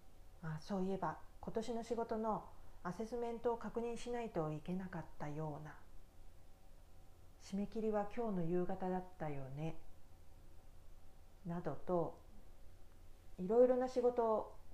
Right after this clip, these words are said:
片付けていかないといけないときに、いちいち「こんなの嫌だな」とか言ってられないですよね。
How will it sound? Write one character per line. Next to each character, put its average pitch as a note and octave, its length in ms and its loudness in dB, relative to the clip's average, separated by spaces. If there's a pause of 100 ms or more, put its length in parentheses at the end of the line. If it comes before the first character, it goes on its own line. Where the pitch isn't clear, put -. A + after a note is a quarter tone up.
(100)
片 A3 260 2
付 A3 240 0
け - 40 -6
て C#3 200 -4 (420)
い - 40 -8
か F3 160 2
な D#3+ 160 0
い D#3+ 60 -2
と D#3 120 0
い C#3+ 80 0
け E3 140 -2
な D#3+ 120 0
い D#3 60 -2
と D#3+ 120 -6
き D3+ 120 -8
に、 D3 220 -4 (1000)
い F3+ 60 0
ち G4 180 6
い F4+ 100 8
ち F#3 320 4 (600)
「こ A3+ 140 -2
ん D4+ 80 2
な E4 100 8
の C4 80 2
嫌 G#3 160 8
だ B3+ 80 6
な」 F3 160 4
と D#3+ 100 -2
か - 300 -2
言 F3+ 80 0
っ - 40 -10
て C#4+ 200 2
ら C#4 140 6
れ C#4 100 4
な C#4+ 160 2
い A#3 60 4
で D#3+ 80 2
す - 100 -8
よ C#3 80 -6
ね。 D3 260 -6